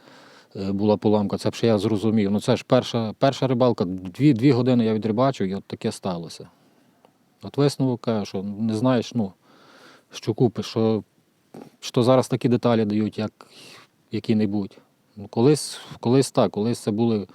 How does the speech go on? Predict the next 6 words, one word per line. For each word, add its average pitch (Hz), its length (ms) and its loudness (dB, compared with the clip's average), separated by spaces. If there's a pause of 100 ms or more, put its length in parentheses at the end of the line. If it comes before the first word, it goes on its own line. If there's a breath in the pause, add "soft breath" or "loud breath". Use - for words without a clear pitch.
(260 loud breath)
катушки, 120 440 0
які 104 400 -2
дій-, 113 240 2
дійсно 110 280 -2
служили 104 400 -2
довго. 92 380 -2